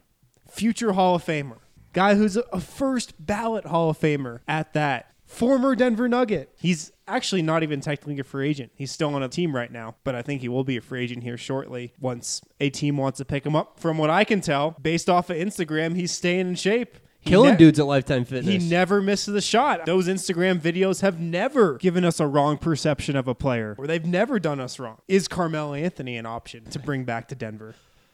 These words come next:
Speaker 2: Ah, man, I don't think so. I, I don't really like it. I mean, he, he can't make outside shots anymore, and he doesn't really try that hard on defense. I mean, I would rather have Corey Brewer than Carmelo at this point, I think.
Speaker 1: I'm with ya.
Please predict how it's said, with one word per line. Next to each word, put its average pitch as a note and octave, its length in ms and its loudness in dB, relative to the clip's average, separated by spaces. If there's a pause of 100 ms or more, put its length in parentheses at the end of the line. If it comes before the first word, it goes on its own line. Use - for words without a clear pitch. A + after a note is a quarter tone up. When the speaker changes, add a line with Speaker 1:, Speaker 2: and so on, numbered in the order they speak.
(500)
Speaker 2:
Ah, B2+ 260 -14
man, A#2 320 -6
I D3 100 -2
don't F3+ 200 0
think B2+ 180 0
so. A2+ 300 0
I, B2 320 -4
I C#3+ 80 -2
don't D#3 160 2
really C3 220 0
like A#2 300 -4
it. A2+ 120 -8
I A2+ 60 -8
mean, A#2 380 -6 (400)
he, - 180 -18
he C3+ 60 -18
can't F#3+ 240 0
make F3+ 180 0
outside D#3 360 -2
shots C3 340 -4
anymore, B2+ 460 -4 (220)
and A2+ 460 -10 (100)
he C3+ 100 -12
doesn't D3 220 -2
really C3 180 -2
try B2+ 200 -8
that A#2+ 140 -10
hard A#2 220 -10
on A2+ 140 -8
defense. A2 520 -12
I A#2 40 -12
mean, A#2 140 -8
I A2+ 140 -8
would D#3 100 -2
rather C3 180 -2
have A#2+ 220 -8
Corey C3 220 -4
Brewer A#2+ 480 -4
than A2 340 -8
Carmelo A#2 420 -8
at G#2 160 -10
this A2 140 -12
point, G#2+ 240 -16
I G#2 80 -12
think. G#2 340 -14 (800)
Speaker 1:
I'm D3 160 -6
with B2+ 240 -2
ya. A#2+ 220 -4